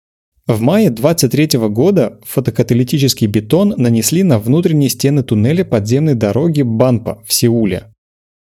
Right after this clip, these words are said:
Поскольку солнечный свет не проникает под землю,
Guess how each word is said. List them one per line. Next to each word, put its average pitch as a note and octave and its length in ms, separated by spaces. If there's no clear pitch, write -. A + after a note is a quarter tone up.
Поскольку E3 480
солнечный D3 460
свет C3+ 320
не B2+ 100
проникает B2 640
под G2 180
землю, D3+ 480